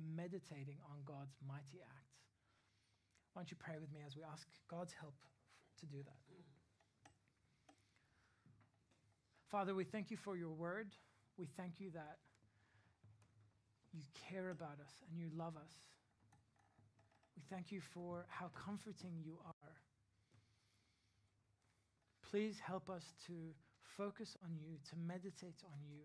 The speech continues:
to look away from our screens, to look away from our careers, to spend uh,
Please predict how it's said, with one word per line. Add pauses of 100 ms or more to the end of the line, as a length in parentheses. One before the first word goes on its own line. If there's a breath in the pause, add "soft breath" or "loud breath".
(2500 soft breath)
to
look
away
from
our
screens,
to
look
away (100)
from (520 loud breath)
our (100)
careers,
to
spend (640 loud breath)
uh,